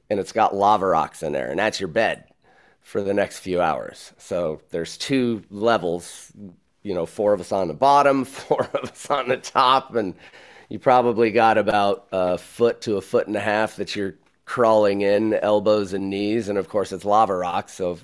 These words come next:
it's just frickin' sharp as hell and, and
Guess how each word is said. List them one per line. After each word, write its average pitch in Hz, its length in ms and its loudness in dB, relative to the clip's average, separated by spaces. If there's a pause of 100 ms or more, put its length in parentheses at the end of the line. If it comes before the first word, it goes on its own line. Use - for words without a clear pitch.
it's 90 200 -16
just - 340 -16 (200)
frickin' 95 480 -6 (680)
sharp 117 420 0
as 95 160 -4
hell 104 480 0
and, 90 280 -8
and 82 240 -8